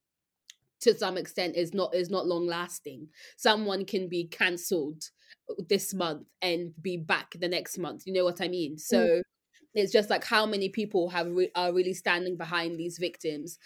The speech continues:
Speaker 1: and still going to say, "I'm not going to support this brand," when people that they find influential have kind of turned the cheek.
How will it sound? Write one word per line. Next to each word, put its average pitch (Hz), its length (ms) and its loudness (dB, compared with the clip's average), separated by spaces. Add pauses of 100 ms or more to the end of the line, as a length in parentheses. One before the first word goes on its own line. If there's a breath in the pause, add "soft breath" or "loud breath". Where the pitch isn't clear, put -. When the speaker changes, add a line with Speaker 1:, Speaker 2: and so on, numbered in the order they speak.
(160 loud breath)
Speaker 1:
and 180 180 0
still 190 280 2
going 175 320 2
to 165 60 -12
say, 165 260 -2
"I'm 165 180 -2
not 165 180 0
going 170 240 0
to 165 80 -12
support 165 400 -4
this 165 160 -4
brand," 156 500 -6 (260 soft breath)
when 185 240 2
people 190 400 0
that 170 240 -2
they 185 160 4
find 170 360 -2
influential 170 840 -2
have 156 180 -6
kind 165 280 -2
of 160 100 -6
turned 170 360 -6
the 165 60 -6
cheek. 202 440 -10